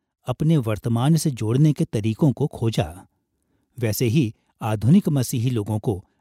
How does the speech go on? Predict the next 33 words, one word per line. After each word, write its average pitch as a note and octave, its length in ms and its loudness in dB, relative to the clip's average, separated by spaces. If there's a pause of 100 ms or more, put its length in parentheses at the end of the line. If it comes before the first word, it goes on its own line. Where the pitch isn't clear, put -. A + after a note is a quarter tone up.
(160)
अतीत D#3 380 0
के D#3 160 -2
बारे A#2+ 320 0
में C#3 160 4
उन C#3+ 200 0
लेखनों A#2+ 480 2
से G#2+ 260 -4 (280)
स्वयं E3 340 2
को F3 140 2
जोड़ने B2 440 2
की F3 220 -6
आवश्यकता A2 580 -6
है। G#2+ 460 -8 (880)
हाँ, A2+ 380 -4 (320)
आधुनिक A#2+ 440 2
अनुप्रयोग C3 640 0 (260)
इस F#3 160 2
बात A#2 380 -2
से - 160 -2
मतलब G#2+ 420 -4
रखता G#2 300 -6
है G#2 300 0 (340)
कि F#3+ 100 2
हमारे C3 400 2
समय C3 340 2
में B2+ 260 0
क्या A2 140 -4
हो G2 140 -2
रहा G2 260 -2
है, G#2 280 -4 (600)
लेकिन A2+ 300 2
यह G#2+ 280 2
हमेशा B2 460 2